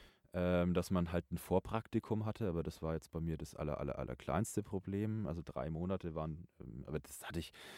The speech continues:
hatte vom A F K ja schon sieben Monate und dann nochmal von Antenne Bayern sieben Monate, vom Funkhaus, war's dann irgendwie, waren's keine drei Monate, aber ich glaub, summa summarum irgendwie auch drei, vier Wochen noch. Also da, da, das war überhaupt kein Problem.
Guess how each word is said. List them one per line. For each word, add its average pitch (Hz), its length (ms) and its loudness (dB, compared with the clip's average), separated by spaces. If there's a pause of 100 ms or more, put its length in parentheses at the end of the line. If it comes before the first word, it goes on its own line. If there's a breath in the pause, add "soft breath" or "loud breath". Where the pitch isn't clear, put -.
(260 loud breath)
hatte 76 160 -4
vom 78 220 2
A 76 180 4
F - 140 0
K 76 240 4
ja 87 140 10
schon 76 440 2
sieben 80 300 4
Monate 78 480 8
und 76 80 6
dann 71 140 4
nochmal 78 280 4
von 76 180 2
Antenne 76 360 2
Bayern 87 340 8
sieben 85 320 4
Monate, 80 500 6
vom 73 200 0
Funkhaus, 85 720 2
war's 62 300 -6
dann 69 120 -6
irgendwie, 76 360 -2 (540 soft breath)
waren's 73 200 -6
keine 76 260 6
drei 67 240 2
Monate, 78 420 4
aber 71 140 6
ich 71 100 -2
glaub, 76 240 2 (140)
summa 78 340 0
summarum 78 600 6
irgendwie 78 280 4
auch 73 160 4
drei, 65 300 2
vier 73 260 0
Wochen 87 260 2
noch. 87 220 4 (460 loud breath)
Also 78 160 -4
da, 73 220 -2
da, 73 200 0
das - 220 -6
war 76 140 4
überhaupt 76 180 2
kein 80 160 4
Problem. 80 440 6